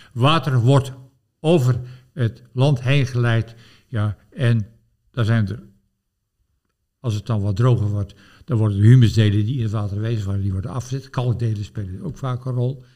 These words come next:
Er komt ook nog bij dat de grasmat beschermd was tegen vorst.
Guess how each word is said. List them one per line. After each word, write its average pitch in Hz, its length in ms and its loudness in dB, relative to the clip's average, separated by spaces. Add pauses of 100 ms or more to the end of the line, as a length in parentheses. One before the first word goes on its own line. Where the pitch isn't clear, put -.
(320)
Er 127 120 4
komt 127 240 0
ook - 180 -6
nog 92 160 -2
bij 110 480 2 (480)
dat 127 480 0
de 113 100 4
grasmat 120 580 0 (580)
beschermd 127 540 -2
was 113 220 -2
tegen 98 240 -4
vorst. 120 460 -8